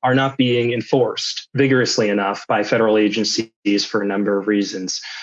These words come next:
Um, and then there's also, uh, the issue that, uh, our antitrust laws themselves may need to be strengthened.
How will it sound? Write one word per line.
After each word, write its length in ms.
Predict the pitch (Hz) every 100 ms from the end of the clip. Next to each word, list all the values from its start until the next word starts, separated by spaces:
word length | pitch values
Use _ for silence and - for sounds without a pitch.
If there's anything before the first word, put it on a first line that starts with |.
| - -
Um, 340 | 107 95 98 -
and 120 | 117
then 260 | 113 113 -
there's 180 | 117 113
also, 520 | 131 135 135 127 147 - _ _ -
uh, 80 |
the 200 | 127 131
issue 340 | 135 - 135 120 127
that, 480 | 127 131 131 131 - -
uh, 200 | 131 131
our 140 | 135 131
antitrust 580 | 131 127 127 131 123 -
laws 280 | 120 127
themselves 520 | 123 117 - 143 131 113
may 80 |
need 220 | 110 110 110
to 60 |
be 360 | 104 110 104 98 _ -
strengthened. 720 | - - 156 160 107 - 139